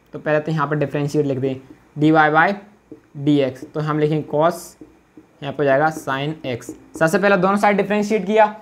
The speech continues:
अब डिफरेंशिएट करेंगे। सबसे पहले तो आपको लिखना है, ठीक है। अब देखो cos को डिफरेंशिएट करेंगे तो cos का क्या होगा, माइनस sin।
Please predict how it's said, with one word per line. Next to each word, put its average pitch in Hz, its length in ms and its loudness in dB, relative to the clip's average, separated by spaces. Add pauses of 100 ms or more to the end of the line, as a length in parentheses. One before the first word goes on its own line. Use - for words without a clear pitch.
(160)
अब 165 120 2
डिफरेंशिएट 160 480 0
करेंगे। 139 320 -2 (1400)
सबसे 175 180 2
पहले 220 220 4
तो 240 80 4
आपको 220 220 4
लिखना 190 280 2
है, 135 100 -2
ठीक 202 160 2
है। 247 220 0 (220)
अब 185 140 4
देखो 170 300 2
cos 185 140 4
को 226 80 2
डिफरेंशिएट 208 520 4
करेंगे 175 260 0
तो 185 240 -4
cos 202 160 2
का 220 80 0
क्या 214 120 2
होगा, 185 160 4
माइनस 170 520 0 (420)
sin। 147 380 0